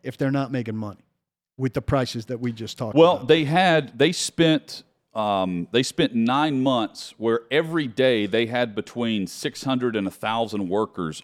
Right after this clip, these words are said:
Speaker 2: on site building out this track and everything that you saw. And then everything is removed except for, of course, the new pavement and, uh, a, a couple of other things around the stadium itself. So you just kinda,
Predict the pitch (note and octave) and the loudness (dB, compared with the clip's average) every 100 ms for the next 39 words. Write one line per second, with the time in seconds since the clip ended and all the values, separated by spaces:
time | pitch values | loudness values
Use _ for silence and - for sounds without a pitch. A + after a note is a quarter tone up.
0 | - A2 A#2 G2+ - A2+ G2+ E2 - _ | -6 -2 -2 -2 -6 -6 -4 -6 -12 _
1 | _ _ _ _ - B2+ D3 B2 A2+ G#2+ | _ _ _ _ 4 6 6 4 2 0
2 | A2+ G#2+ F#2+ G#2 G2+ - - - G#2 A2 | -2 -2 -6 -2 -2 -4 -12 -4 0 0
3 | G#2+ F#2+ G#2+ G#2+ A2 A2+ G2+ F#2 - E2+ | -2 -8 -4 -4 -4 -4 -4 -4 -8 -8
4 | G#2+ F#2 D#2+ F2 G#2 G#2+ F#2 _ _ _ | -2 -2 -2 -6 -6 -6 -8 _ _ _
5 | A#2 D#3 D#3+ D#3+ C#3+ A#2 A#2 A2+ C#3 C3 | -2 0 0 0 0 2 2 4 4 4
6 | G#2+ G#2 G#2 - _ - A2 - C#3+ C#3 | 2 0 -8 -20 _ -8 -8 -2 0 0
7 | - A#2+ A2 - A#2 A2 - G2 A2+ - | 0 0 0 0 0 0 -2 0 0 0
8 | A#2+ B2 A2 F#2 F#2 - _ _ _ _ | 0 0 0 -2 -4 -4 _ _ _ _
9 | _ - G#2+ G#2+ G#2+ G#2 G2 F2+ - _ | _ -6 -2 0 0 -2 -2 -6 -16 _
10 | _ G#2 F#2+ F#2 G2+ G2+ - D#3+ D3 A#2+ | _ -6 -4 -2 -4 -4 -4 -2 2 2
11 | B2 A2+ - A2+ G2+ F#2+ G#2 A2 G#2 G2+ | 2 0 -2 -2 -2 -2 0 0 0 -4
12 | - G2 - A#2 A2+ G2 F2 - G#2+ F2 | -6 -10 -2 -2 0 -4 -4 0 0 0
13 | G#2+ G2 A2+ - B2+ G2+ F#2+ | -4 -4 -6 -4 -2 0 -2